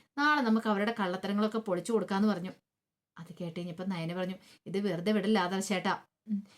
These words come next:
ഇന്ന് ഇവരിങ്ങനെ ചെയ്തിട്ടുണ്ടെങ്കിൽ നാളെ ഇതിൻ്റെയൊക്കെ അപ്പുറമായിരിക്കും ചെയ്യാനായിട്ട് പോകുന്നതെന്ന്" പറഞ്ഞു. "ഇതിന് നമ്മൾ വളം വെച്ച് കൊടുക്കാൻ പാടില്ലെന്ന് പറയാണ്. നാളെ ആട്ടെ" എന്ന് പറഞ്ഞു. അങ്ങനെ പിറ്റേ ദിവസം ആവാൻ വേണ്ടി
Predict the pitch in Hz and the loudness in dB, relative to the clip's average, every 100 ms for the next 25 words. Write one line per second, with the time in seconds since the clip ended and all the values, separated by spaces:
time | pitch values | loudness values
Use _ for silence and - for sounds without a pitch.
0 | _ 285 285 247 247 233 247 226 208 220 | _ 0 2 4 4 2 2 2 2 2
1 | 226 220 226 220 190 175 208 196 202 202 | 2 4 4 2 -2 -2 0 0 -2 -2
2 | 233 175 - 190 220 202 208 214 202 180 | -4 -6 -6 2 2 4 2 2 2 0
3 | 190 196 214 180 196 190 214 185 185 - | 0 -2 -2 0 2 2 2 0 -6 -10
4 | _ - 160 180 170 190 190 175 190 202 | _ -14 -8 -4 -4 -2 -2 0 -2 -2
5 | 202 196 208 196 170 190 196 214 180 196 | -2 2 2 2 0 0 2 2 0 -2
6 | 185 - - - _ 311 302 277 185 202 | -4 -12 -20 -20 _ 2 4 4 2 2
7 | 202 220 208 185 190 _ _ _ _ _ | 2 4 2 0 -6 _ _ _ _ _
8 | _ _ _ _ _ _ _ _ - 185 | _ _ _ _ _ _ _ _ -14 -12
9 | 180 214 - 180 165 202 190 190 185 | -8 -6 -4 -4 -2 0 0 0 0